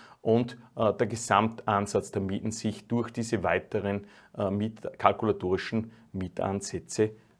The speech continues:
äh, verändert. Der kalkulatorische Unternehmerlohn wurde schon behandelt. Dies wären,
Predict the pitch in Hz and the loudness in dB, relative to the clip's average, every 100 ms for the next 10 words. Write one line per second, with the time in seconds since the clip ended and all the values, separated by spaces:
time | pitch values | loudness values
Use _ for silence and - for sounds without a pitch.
0 | _ 107 - - 139 135 - - - _ | _ -6 -6 0 4 4 2 -4 -10 _
1 | _ - - _ - 120 131 131 139 135 | _ -20 -20 _ -6 6 8 10 8 4
2 | 131 127 127 127 127 110 110 143 127 117 | 6 6 6 4 4 4 4 4 4 4
3 | 117 104 110 104 101 95 95 87 98 101 | 4 4 4 4 2 -2 -2 -2 0 0
4 | 151 160 - 107 - 98 95 104 113 | 0 -2 -2 -6 -4 2 4 4 2